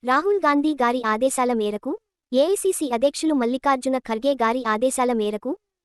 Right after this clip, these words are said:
పీసీసీ అధ్యక్షులు మహేష్ కుమార్ గౌడ్, తెలంగాణ రాష్ట్ర ముఖ్యమంత్రి రేవంత్ రెడ్డి గారి ఆదేశాల మేరకు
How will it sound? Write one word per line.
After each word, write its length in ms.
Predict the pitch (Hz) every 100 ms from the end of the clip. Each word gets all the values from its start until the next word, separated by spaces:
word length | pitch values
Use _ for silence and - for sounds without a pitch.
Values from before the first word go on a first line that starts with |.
| -
పీసీసీ 440 | 339 427 415 339 247
అధ్యక్షులు 420 | 254 294 330 311
మహేష్ 360 | 226 240 302
కుమార్ 300 | - 247 247
గౌడ్, 240 | 220 208 240 _ _ _ -
తెలంగాణ 420 | 302 381 392 370
రాష్ట్ర 380 | 262 247 - 294
ముఖ్యమంత్రి 580 | 240 - 311 302 294 277
రేవంత్ 380 | 233 277 311
రెడ్డి 220 | 247 226 269
గారి 300 | 240 240 247
ఆదేశాల 460 | 214 226 262 254 247
మేరకు 420 | 214 208 208